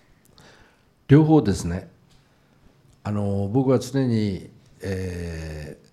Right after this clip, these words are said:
ー、特にテレビの場合には、十パーセントが一千万人でっていう大量の人に見せなくちゃいけないのね。そうすると、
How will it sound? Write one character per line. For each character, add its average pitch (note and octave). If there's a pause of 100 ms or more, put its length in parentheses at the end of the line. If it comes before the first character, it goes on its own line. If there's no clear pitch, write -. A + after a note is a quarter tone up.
(140)
ー、 - (760)
特 D#3+
に G2+
テ D#3
レ D3
ビ A#2
の G2+
場 F2+
合 F2+
に E2+
は、 D2+ (1400)
十 G2
パ C#3
ー -
セ C#3
ン C#3+
ト A2+
が E2+ (840)
一 A#2
千 C3
万 C3
人 F#2+
で E2
っ F2+ (640)
て D#2+
い D2
う C#2 (680)
大 G#2+
量 D3+
の D3
人 C#3
に A#2+
見 F#2
せ F2
な E2
く -
ち -
ゃ -
い -
け -
な -
い D2
の -
ね。 - (540)
そ -
う -
す -
る -
と、 G2